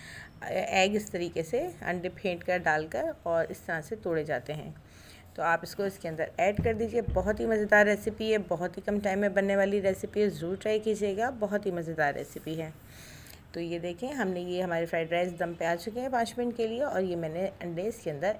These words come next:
ऐड कर दिए हैं। अब हम इसको अच्छी तरीके से mix कर लेंगे।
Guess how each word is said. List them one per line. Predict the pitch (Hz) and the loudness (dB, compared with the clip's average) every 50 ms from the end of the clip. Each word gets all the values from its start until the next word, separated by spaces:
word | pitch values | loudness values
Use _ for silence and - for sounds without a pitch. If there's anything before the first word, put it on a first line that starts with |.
| - | 0
ऐड | 180 175 156 147 | 0 0 0 -2
कर | - - 147 139 | -4 -4 -4 -4
दिए | 131 - 147 143 | -4 -8 -14 -14
हैं। | 143 147 151 - - - - - - - - - - - - - - - - - - - - - - - - - - - - - - - - - - - - - | -14 -14 -14 -16 -16 -18 -18 -16 -14 -12 -12 -12 -14 -16 -18 -20 -20 -20 -20 -20 -20 -20 -20 -20 -20 -20 -20 -20 -20 -20 -20 -20 -20 -20 -20 -20 -20 -18 -8 -6
अब | 220 214 220 | -2 0 2
हम | 233 233 | 2 2
इसको | 220 208 - 233 | 0 -2 -4 -4
अच्छी | 208 208 - 214 | -4 -2 -2 -2
तरीके | 202 220 208 202 196 208 | -2 -2 0 0 0 0
से | 214 202 180 | 0 0 0
mix | 180 175 180 - - - | 0 0 -2 -4 -4 -2
कर | - 233 233 | 0 0 2
लेंगे। | 233 233 233 233 233 262 294 | 2 2 2 0 0 -2 -4